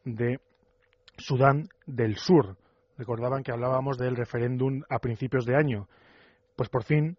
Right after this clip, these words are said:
el sur animista y cristiano se independizaba oficialmente del norte musulmán,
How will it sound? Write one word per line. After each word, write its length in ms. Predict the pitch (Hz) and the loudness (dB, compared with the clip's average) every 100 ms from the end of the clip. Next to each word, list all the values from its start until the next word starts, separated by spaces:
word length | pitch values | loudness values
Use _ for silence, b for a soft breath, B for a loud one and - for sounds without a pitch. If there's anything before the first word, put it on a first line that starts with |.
| _ - | _ -8
el 420 | 131 117 113 107 | -4 -2 -2 -4
sur 320 | - 143 143 | -2 0 0
animista 440 | 135 135 139 135 147 | 0 0 0 0 -2
y 60 | |
cristiano 480 | 147 151 147 131 131 | -2 -4 -2 -2 -2
se 140 | - 113 | -4 -4
independizaba 720 | 113 120 110 110 151 131 135 | -2 -2 -4 0 4 4 2
oficialmente 760 | - - 131 151 139 123 131 135 b b b - | -4 -6 -2 0 0 -2 -2 -6 b b b -8
del 220 | 120 117 | -4 -2
norte 420 | 120 120 135 139 _ | -2 -2 -4 -4 _
musulmán, 800 | 139 123 117 120 107 120 131 120 | -6 -4 -4 -4 -2 0 0 -2